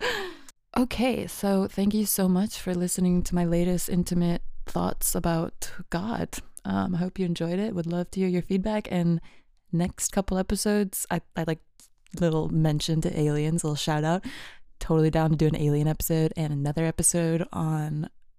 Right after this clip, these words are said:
the devil or Lucifer or, you know, Satan, whatever, 'cause that's fun to talk about too as an idea and concept. Woo! Okay, have a great day.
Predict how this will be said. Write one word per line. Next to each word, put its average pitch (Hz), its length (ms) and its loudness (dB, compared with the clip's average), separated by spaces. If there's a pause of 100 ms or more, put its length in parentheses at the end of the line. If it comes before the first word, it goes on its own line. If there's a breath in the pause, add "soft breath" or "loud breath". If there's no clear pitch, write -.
(300)
the - 220 -8
devil - 500 -14 (600)
or 190 140 -6 (180)
Lucifer - 640 -8 (280)
or, 202 280 -6 (120)
you 190 100 -4
know, 202 200 -4
Satan, 190 480 -2
whatever, 190 320 0 (240 loud breath)
'cause 277 140 -2
that's - 180 0
fun 233 220 4
to 226 60 2
talk 226 180 0
about 226 180 4
too 233 240 0 (160)
as 165 180 -2
an 165 60 -2
idea 156 340 0
and 151 100 0
concept. - 440 0 (140)
Woo! 320 420 4 (920 soft breath)
Okay, 208 300 -4
have 202 220 -6
a 208 40 -6
great 202 340 -2
day. 214 380 -2